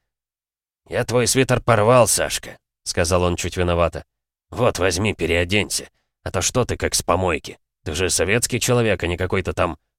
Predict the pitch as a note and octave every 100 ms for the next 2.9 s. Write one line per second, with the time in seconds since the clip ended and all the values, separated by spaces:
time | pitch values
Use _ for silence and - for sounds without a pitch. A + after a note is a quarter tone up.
0 | _ - E2+ E2 - - _ - E2+ F#2+
1 | G2+ G2+ F#2 - - - _ _ _ _
2 | _ _ _ - G#2+ F#2+ F#2 F#2